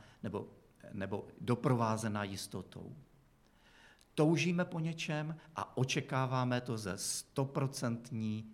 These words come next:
jistotou, že se to stane.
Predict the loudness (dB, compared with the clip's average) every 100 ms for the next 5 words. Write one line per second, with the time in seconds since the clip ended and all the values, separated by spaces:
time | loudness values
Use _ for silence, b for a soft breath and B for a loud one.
0 | -10 -8 -6 -8 -10 -10 -12 -12 -14 -20
1 | -20 b b b -4 0 -2 -2 -6 -4
2 | -4 -4